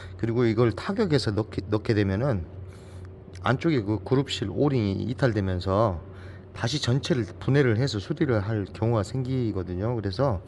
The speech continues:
이렇게 파이프로 절단을 해서 놓는 상태에서 너트를 조여서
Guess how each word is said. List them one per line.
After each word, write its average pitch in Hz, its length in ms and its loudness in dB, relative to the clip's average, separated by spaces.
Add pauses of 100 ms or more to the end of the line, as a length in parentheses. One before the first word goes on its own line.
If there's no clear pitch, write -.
(800)
이렇게 123 400 2
파이프로 139 480 2
절단을 101 520 0
해서 90 560 0 (1300)
놓는 107 300 4
상태에서 107 760 2 (680)
너트를 110 360 4
조여서 104 600 0